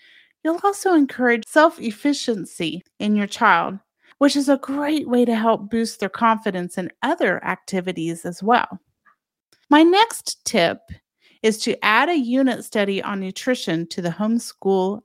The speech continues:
agenda. Another great way to teach about in-, nutrition is through a unit study. Often unit studies include worksheets, videos, and other instructional methods,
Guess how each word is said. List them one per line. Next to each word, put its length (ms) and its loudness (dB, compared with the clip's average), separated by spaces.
agenda. 640 -4
Another 380 2
great 320 2
way 180 2
to 100 -4
teach 300 -6
about 360 2
in-, 260 -10
nutrition 960 -2
is 180 -8
through 440 -4
a 60 -4
unit 420 0
study. 520 -4
Often 360 4
unit 360 4
studies 460 0
include 400 -4
worksheets, 760 -2
videos, 640 2
and 180 -6
other 300 2
instructional 1080 -4
methods, 580 -6